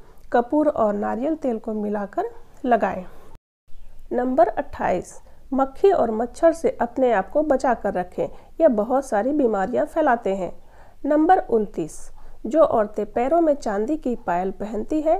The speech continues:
उनके पैर की दर्द की समस्या खत्म हो जाती है और हड्डी भी मजबूत हो जाती है। नंबर तीस, जो औरतें सुबह नहाने के बाद रसोई में जाती हैं,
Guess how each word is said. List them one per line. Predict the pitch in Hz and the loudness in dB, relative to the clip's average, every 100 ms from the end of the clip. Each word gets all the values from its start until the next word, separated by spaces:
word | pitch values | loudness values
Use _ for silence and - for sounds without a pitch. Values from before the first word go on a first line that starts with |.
| - | -2
उनके | 277 294 302 330 | -2 -2 0 -2
पैर | 269 196 196 | 0 0 0
की | - | -4
दर्द | 202 262 262 | -4 -2 -4
की | - 233 | -4 -6
समस्या | 220 196 - 320 370 - | -4 -4 -2 -4 -4 -6
खत्म | - 311 269 | -4 -4 -4
हो | 254 | -4
जाती | 196 175 - 185 | -2 -4 -6 -8
है | 190 175 - - - - | -6 -8 -8 -12 -12 -2
और | 233 269 440 - - | 2 2 0 -4 -10
हड्डी | - 233 185 214 | -6 -4 0 0
भी | 208 269 453 - | 2 0 0 -2
मजबूत | 233 226 240 226 - | -2 0 0 -2 -4
हो | 175 | -4
जाती | - - - | -6 -8 -8
है। | 190 - - - - - - | -10 -12 -16 -14 -12 -10 -6
नंबर | 247 294 349 370 | 0 4 4 4
तीस, | - 202 180 - - - | 2 -2 -4 -10 -14 -6
जो | 277 302 | 0 2
औरतें | 214 196 196 190 | 2 -2 -4 -8
सुबह | 185 285 330 320 | -6 -2 2 2
नहाने | 247 240 214 214 | 2 0 0 0
के | - 196 | -2 -2
बाद | 190 254 339 | -2 -2 -2
रसोई | 233 202 208 254 | -4 -2 -2 0
में | 294 285 | 0 0
जाती | 214 190 190 196 | 0 -2 -2 -4
हैं, | 233 | -4